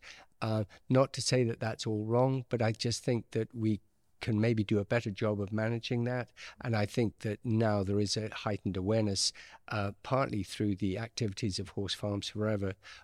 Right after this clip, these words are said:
uh, of this very important fact. And we have, that is to say, Horse Farms Forever has, uh, f-, taken on several different, uh, entities w-, w-, with,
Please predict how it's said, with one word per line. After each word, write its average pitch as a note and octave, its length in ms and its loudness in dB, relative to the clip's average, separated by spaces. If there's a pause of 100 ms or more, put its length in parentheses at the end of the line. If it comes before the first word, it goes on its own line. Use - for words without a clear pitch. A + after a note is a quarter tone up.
(180)
uh, G2+ 180 -2
of G2+ 180 -6
this A2 180 -4
very G2+ 220 0
important F#2+ 460 -4
fact. - 380 -6 (340)
And A2 220 2
we A2+ 160 6
have, A2 440 2 (560)
that G2 140 4
is F#2+ 140 -2
to - 100 -6
say, G2 240 0
Horse G2+ 260 -4
Farms G2+ 300 -2
Forever A2 460 -2
has, G#2 340 -4 (540)
uh, G2 260 -2 (800)
f-, - 280 -14 (140)
taken B2 320 4
on A2 300 4
several B2+ 460 4
different, G#2+ 460 0 (160)
uh, G2+ 320 0
entities A2 720 -2
w-, A#2 220 -6
w-, A2+ 160 -10 (440)
with, G#2+ 260 0